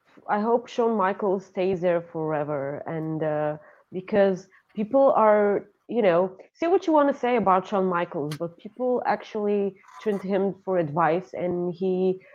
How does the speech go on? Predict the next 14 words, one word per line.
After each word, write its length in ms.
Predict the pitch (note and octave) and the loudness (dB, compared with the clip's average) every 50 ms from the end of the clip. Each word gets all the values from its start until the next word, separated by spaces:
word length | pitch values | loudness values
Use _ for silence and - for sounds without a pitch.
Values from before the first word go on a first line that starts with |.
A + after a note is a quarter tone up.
| - _ _ _ _ _ | -20 _ _ _ _ _
he's, 380 | _ - A3 A3+ A#3 G#3 - - | _ -6 -4 -2 -2 -2 -2 0
oh, 280 | G3 A3 A3+ A3 G3 - | 2 4 4 4 2 0
he, 420 | - - A#3+ A#3 A#3 - - - _ _ _ _ _ _ _ _ _ | 0 2 2 4 4 2 0 -4 _ _ _ _ _ _ _ _ _
he 100 | - B3+ | 4 6
always 340 | C#4 D4+ D#4+ G4 F#4 - - | 6 8 8 6 6 4 4
looks 280 | C4+ D4+ D4 D4 - C4+ | 2 2 2 2 4 4
like 340 | B3 A#3+ B3 B3 - - - - _ _ _ - _ _ _ _ _ _ | 6 6 6 2 -2 -10 -16 -18 _ _ _ -20 _ _ _ _ _ _
the 280 | - F3+ G#3+ G#3 F#3+ - - _ _ _ _ _ | -4 0 0 0 0 0 -4 _ _ _ _ _
N 160 | - G#3 G#3+ A3 | -2 2 4 4
X 220 | G#3+ A3 - - | 4 2 0 -4
T's 260 | - G#3+ G3 G3 F3+ | 0 0 2 2 0
biggest 420 | E3 D3 F3 F3 D#3+ F3 F3+ F#3 - _ _ - | 0 2 2 2 4 2 0 -4 -6 _ _ -2
fan, 480 | F3 E3 D#3 D#3 D#3 D3+ C#3+ C#3 C3+ - _ _ _ _ _ | 0 0 2 2 2 0 -2 -4 -8 -12 _ _ _ _ _
which 360 | - G#3 G#3 G#3 - - - | -6 -6 -6 -6 -8 -16 -20